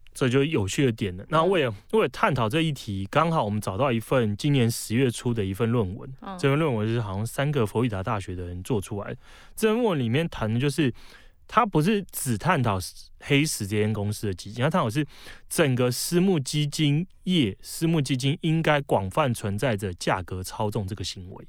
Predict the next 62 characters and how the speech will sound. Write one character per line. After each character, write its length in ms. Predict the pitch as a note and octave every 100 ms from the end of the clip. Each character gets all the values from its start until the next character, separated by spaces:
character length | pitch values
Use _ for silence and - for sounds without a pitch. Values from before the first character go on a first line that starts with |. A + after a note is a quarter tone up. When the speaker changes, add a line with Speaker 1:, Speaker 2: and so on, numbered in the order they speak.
| - -
Speaker 2:
哦， 400 | C4 F3+ E3 D#3
所 100 | -
以 60 | A3+
这 100 | B3
是 120 | C4
一 40 |
个 120 | G3+ F#3+ -
正 260 | D4 G3+
常 300 | F3 - D3+
的 80 | F3
行 320 | F3+ C#3+ C#3+
为。 260 | C#3+ - E3+ - - -
Speaker 1:
在 200 | G#3 C3
这 140 | -
个 80 | C3
市 220 | - C#3
场 200 | G2+ F2
是 60 | G2
正 180 | G#2
常 160 | E2+ A2+ D3
的。 60 | C3 -
Speaker 2:
嗯。 240 | - F3 C#3+ - - -
Speaker 1:
那， 240 | E3 E3+ C3+ - - - -
那 360 | G3+ G3+ F3 D#3 - - - - - - - - - - - - -
我 180 | - -
看 180 | G#3+
了 60 | F#3
一 60 | C3+
下， 180 | G3+
里 80 | E3+
面 100 | A#2
有 140 | E3+ A2+
说 180 | D3+
有 80 | C3+
几 320 | F#2+ - A2+ E3
种 300 | E3 A2 G#2
操 260 | - C3+
作 160 | D3 C3+
价 200 | C#3+ A2
格 100 | F#2+
的 80 | F#2
方 180 | G#2 G#2
法。 120 | G#2+
他 60 |
说 100 | G3+
其 140 | A3 F3
实 80 | F3
很 100 | G#2
合 200 | - A2+
理， 140 | G#2+
就 60 | C3+
是， 260 | C#3 B2+ - - - - - - - - - - -
呃， 360 | D3+ D3 C#3+ -
一 100 | B3
个 120 | A3+
私 160 | E3 F#3
募 120 | G3+
基 160 | E3+ D#3+
金 220 | D#3 D#3
啊， 140 | A#2 -
如 240 | D3 A3
果 340 | G#3 F#3 A#2+